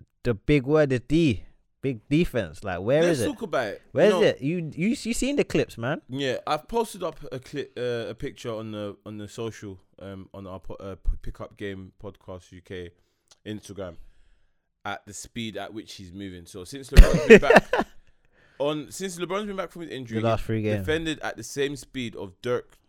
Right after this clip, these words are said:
Speaker 2: Nowitzki,
Speaker 1: Who's
Speaker 2: who is
Speaker 1: forty.
Speaker 2: who is retiring this year.
Speaker 1: With bad knees.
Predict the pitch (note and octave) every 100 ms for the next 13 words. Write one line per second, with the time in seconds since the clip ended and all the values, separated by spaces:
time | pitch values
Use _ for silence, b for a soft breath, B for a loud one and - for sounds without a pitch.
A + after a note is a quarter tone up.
0 | _ _ - G#2+ A2 - - G2+ A2 A2
1 | A2 B2 A2+ G2 F2 - - _ _ _
2 | _ C3+ C#3+ C3+ A2 A2 - - A#2 G2+
3 | F#2 F2+ G2+ F2+ - A2+ F#2 G#2+ G2+ G#2
4 | G2 F2